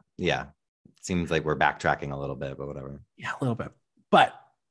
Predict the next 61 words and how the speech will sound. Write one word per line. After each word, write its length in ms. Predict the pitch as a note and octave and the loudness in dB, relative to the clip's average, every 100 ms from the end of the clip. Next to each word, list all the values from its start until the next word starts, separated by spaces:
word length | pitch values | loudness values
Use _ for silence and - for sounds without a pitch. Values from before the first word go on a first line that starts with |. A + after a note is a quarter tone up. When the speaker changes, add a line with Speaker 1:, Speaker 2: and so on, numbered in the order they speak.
| _ _ _ _ _ - | _ _ _ _ _ 4
Speaker 2:
I'm 140 | G#3+ | 10
enjoying 260 | C4 C4 A3+ | 10 10 8
the 80 | C#3 | 6
season. 280 | A#2+ A2+ | 2 0
I'm 80 | C3 | 0
here 180 | D3+ E3+ | 4 2
for 180 | - E2 | 2 -4
it. 80 | - _ _ _ _ - - | -8 _ _ _ _ -14 2
Speaker 1:
Me 160 | E3 | 4
too. 240 | F#3 G3 G3 | 6 6 8
I'm 180 | F#2+ G2 | 6 4
so 140 | A#2 | 4
excited. 540 | A#2+ G#2+ G#2+ G#2 F#2 - _ _ _ _ | 4 4 4 4 0 -14 _ _ _ _
I 60 | G2 | -4
feel 100 | A2+ | -2
like 40 | G#2+ | -2
there's 120 | F#2 | -2
gonna 240 | F#2 F2 | 0 0
have 140 | E2+ E2 | -2 -6
to 60 | |
be 100 | E2 | -4
a 40 | D#2 | -4
switch 240 | - G#2 | -4 -4
up 140 | D#2 - | -6 -6
soon 160 | D#2 - | -10 -10
or 80 | - | -12
something. 380 | - D#3+ - - - | -14 -14 -16 -16 4
Speaker 2:
I 120 | G#3+ | 6
hope 240 | A3 B3 - | 10 8 10
so, 180 | F3+ D3 | 8 8
'cause 160 | E3 | 8
we 100 | F#3 | 8
haven't, 260 | G3 G#3 F3+ | 10 8 8
we 100 | F3 | 8
didn't 200 | E3+ G3 | 8 8
get 160 | G#3+ | 6
a, 140 | G3+ F3 | 6 10
a, 640 | E3+ D#3 D#3+ D3+ C3+ D#3 | 8 10 8 6 4 -2
a 40 | D3 | 0
tribe 300 | F3+ F3 F3 | 2 2 0
swap 340 | E3 C#3+ C#3+ | 2 2 2
in 100 | D3+ | -2
the 60 | C#3+ | 2
past 300 | C#3+ C#3+ - | 2 2 2
two 100 | D#3 | 4
seasons. 440 | E3+ E3+ D#3+ D#3 | 6 4 4 2
I 80 | C#3 | 0
think 220 | C#3 C#3+ | -2 -2
that's 140 | C3+ D3 | -4 -2
the 100 | C#3+ | 2
time 200 | D3+ D#3 | 4 6
to 80 | D3+ | 6
do 180 | F#3+ | 8
it. 200 | F3 D3+ - - _ - | 8 6 -4 -20 _ -6
Let's 260 | B2+ - | -4 0
really, 300 | C3+ D3+ D#3 C3+ | 6 10 8 6
'cause 160 | D3 | 4
they're 180 | C#3 D3+ | 6 6
not 180 | D3 D#3+ | 6 4
expecting 420 | D#3+ - G3+ E3 | 2 0 -2 0
it. 120 | D#3+ | -4